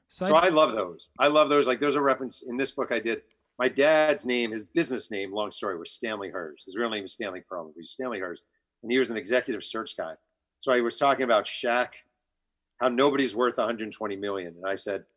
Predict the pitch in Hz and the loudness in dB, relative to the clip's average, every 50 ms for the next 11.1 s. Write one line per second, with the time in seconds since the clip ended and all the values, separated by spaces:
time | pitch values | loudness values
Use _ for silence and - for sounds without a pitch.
0 | _ _ _ _ - 120 131 131 - - 143 - - - 127 123 120 120 110 107 | _ _ _ _ 0 2 2 2 2 2 0 0 0 -2 -4 -4 -4 -4 -6 -4
1 | 110 120 123 - - 123 120 117 113 110 107 110 110 104 98 - 107 101 110 113 | -2 0 0 0 -2 -2 -2 -2 0 0 -2 -2 -2 -4 -8 -10 -6 -2 -2 -2
2 | 107 - - - 127 117 110 107 101 101 110 107 95 87 98 95 104 101 - 107 | -2 -4 -4 -4 -2 -2 -2 -2 -2 0 0 0 -2 -2 -2 -2 -2 -2 -2 -6
3 | 95 - - 107 107 107 101 85 - 92 82 101 104 - 95 95 85 - - 110 | -8 -6 -4 -2 -2 -2 -4 -8 -12 -10 -6 -6 -6 -6 -6 -10 -12 -10 -8 -10
4 | 101 - - 107 107 92 90 87 85 82 80 90 82 - 104 98 82 76 - _ | -10 -10 -10 -14 -12 -10 -10 -10 -10 -10 -10 -14 -14 -12 -10 -10 -10 -12 -16 _
5 | _ - - - - 131 135 139 131 127 - - _ - - - _ _ _ _ | _ -14 -8 -6 -4 0 2 2 2 0 -2 -6 _ -18 -18 -18 _ _ _ _
6 | _ _ _ _ _ _ _ _ 98 95 98 104 131 165 185 156 147 139 127 - | _ _ _ _ _ _ _ _ -20 -14 -4 2 4 6 6 6 4 0 0 -2
7 | 143 127 123 123 120 117 120 110 107 110 104 - 90 85 - - - 110 120 120 | 0 0 2 0 0 0 -2 -6 -8 -8 -8 -10 -10 -12 -12 -12 -6 -2 0 0
8 | - - 120 117 156 175 160 - - - - _ - 165 143 - - 147 147 156 | 0 0 0 2 2 2 2 0 -6 -12 -8 _ -2 -2 -2 -2 -2 2 2 4
9 | 180 180 165 147 147 147 127 139 120 117 - - - 143 - - 131 107 - 110 | 4 4 4 4 2 0 0 -2 -4 -6 -6 -6 -6 -6 -4 -4 -6 -8 -6 -6
10 | 110 104 104 - 104 - - 135 120 110 101 101 - - - 147 131 123 113 101 | -6 -4 -4 -6 -6 -4 -4 -2 -2 -2 -2 -4 -4 -4 -2 0 2 2 2 0
11 | - | -2